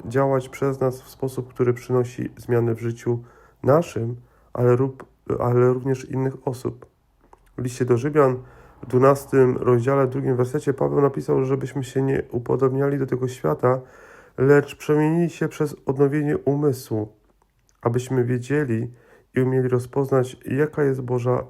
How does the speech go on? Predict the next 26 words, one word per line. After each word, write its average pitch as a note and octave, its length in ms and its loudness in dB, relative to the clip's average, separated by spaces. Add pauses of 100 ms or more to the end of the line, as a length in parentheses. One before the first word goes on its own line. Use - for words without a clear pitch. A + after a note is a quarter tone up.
(120)
wola, A#2 340 -6
co A2+ 140 -6
jest A2+ 140 0
dobre, B2+ 320 0
miłe B2 420 -2
i A#2+ 240 -4 (460)
doskonałe. B2 680 0 (880)
A A2 100 2
więc B2 400 0
to C3+ 260 2
wezwanie C3+ 520 2
do B2 100 0
przemiany C3 460 -2
w A#2+ 80 -4
myśleniu B2+ 580 -4 (400)
również C#3+ 400 0
jest B2 320 -2
kluczowe, A#2+ 640 -2 (880)
bo B2 100 2
gdy A#2+ 160 2
otwieramy C3+ 440 4
nasze B2 240 -2
serce B2+ 720 0
na A#2 200 2
nowe A#2+ 380 0
rzeczy, A2 500 -6